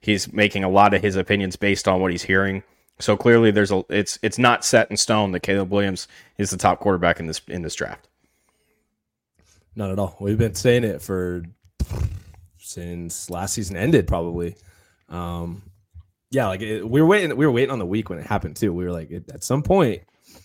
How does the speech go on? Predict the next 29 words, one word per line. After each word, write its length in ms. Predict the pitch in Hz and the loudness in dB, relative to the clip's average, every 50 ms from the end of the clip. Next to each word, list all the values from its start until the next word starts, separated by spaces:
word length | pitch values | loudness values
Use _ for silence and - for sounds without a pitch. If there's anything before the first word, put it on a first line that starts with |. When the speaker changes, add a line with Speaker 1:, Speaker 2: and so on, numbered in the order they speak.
| _ _ _ | _ _ _
Speaker 2:
some, 280 | - - 117 120 127 117 | -8 -6 -4 -2 -2 -2
some 200 | - 139 143 151 | 0 0 0 2
big 220 | 147 156 147 135 139 | 4 2 2 2 2
analyst 400 | 131 127 127 127 127 120 - 110 | -2 0 0 0 -2 -2 -4 -8
is 80 | 98 | -8
gonna 180 | - 101 90 87 | -8 -8 -8 0
do 220 | 92 131 151 156 | 4 6 6 8
it, 120 | 151 139 110 | 6 6 4
and 120 | 101 98 | -2 -6
that's 140 | 95 - - | -6 -6 -8
gonna 120 | 98 87 | -10 -10
switch 300 | - - - 107 - - | -10 -6 -6 -6 -6 -6
the 80 | - 85 | -12 -10
whole 140 | 90 90 95 | -8 -6 -4
narrative." 480 | 107 113 113 110 113 110 107 107 95 | -2 -2 -2 0 0 -2 -2 -2 -4
And, 160 | 90 85 85 _ - - - - - _ | -6 -10 -12 _ -20 -20 -20 -20 -20 _
and 100 | 113 101 | -10 -10
the 60 | 107 | -10
crazy 300 | - - 147 165 156 120 | -4 -2 -2 0 0 -2
thing 120 | 104 104 98 | -4 -4 -6
is, 80 | 90 | -6
you 80 | 98 95 | -6 -6
see 140 | - - 104 | -6 -6 -8
people, 260 | - - 92 101 98 | -6 -8 -6 -4 -4
like, 160 | 95 92 - | -4 -4 -6
on 120 | 92 85 - | -8 -4 -2
Twitter 280 | - 147 151 139 117 | 2 2 2 2 0
now 140 | 90 90 85 | -4 -4 -8
too 420 | 82 - 120 120 113 101 90 - | -6 0 0 2 2 2 0 -4